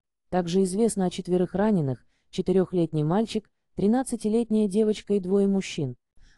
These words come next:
Они были госпитализированы. Двое детей стабилизировали и перевели в Черниговскую областную детскую больницу. Их состояние тяжёлое.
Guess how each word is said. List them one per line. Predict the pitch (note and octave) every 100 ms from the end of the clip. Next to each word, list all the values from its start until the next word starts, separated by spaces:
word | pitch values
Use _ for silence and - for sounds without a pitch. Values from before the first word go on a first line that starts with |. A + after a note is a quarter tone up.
| -
Они | D3+ A#3
были | A3 A3+
госпитализированы. | G3+ G#3 G#3 G#3 G#3 G3 F3 C#3+ B2+ B2 A2 _ _ _ _
Двое | C#3+ E3+ A3+
детей | F#3+ G#3 A#3+
стабилизировали | G#3+ G#3 F3+ G3 F#3 C4+ C#4+ F#3 D3+ C3 _ _
и | D3+
перевели | G#3 A3 B3+ C#4+
в | C#4
Черниговскую | - A3+ A#3+ A3+ - - A3
областную | F#3+ G#3 - A3 G#3+
детскую | G#3 G#3 - G3+
больницу. | F#3+ G3 F3+ D3+ - B2+ - _ - - _
Их | G3 -
состояние | F3+ - E3 F3 E3+ D#3+
тяжёлое. | E3+ D#3 D3+ C3 B2